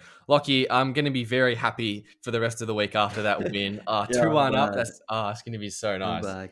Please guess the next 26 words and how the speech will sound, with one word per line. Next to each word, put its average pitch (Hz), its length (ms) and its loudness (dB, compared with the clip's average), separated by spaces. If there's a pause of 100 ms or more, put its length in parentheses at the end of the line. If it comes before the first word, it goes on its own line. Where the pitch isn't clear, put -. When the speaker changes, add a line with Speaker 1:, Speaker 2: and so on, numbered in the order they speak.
Speaker 2:
Well 113 220 -6
done, 92 220 -10
mate. 95 240 -12 (360)
Speaker 1:
Thank 175 220 -6
you. 185 200 -4
Uh, - 180 -2
so 185 180 0
moving 160 320 2
on, 113 300 2
uh, 156 400 2 (500)
I - 40 -6
was 214 120 -4
talking 294 280 -4
with 220 100 -8
my 175 100 -2
girlfriend 123 420 0
the 113 60 -2
other 101 160 -2
day, 98 460 -2
and 123 400 -2
we 151 80 -4
were 170 100 0
just 170 180 -6
reminiscing 107 720 -2
about, 95 640 -2 (600)
uh, 98 480 -2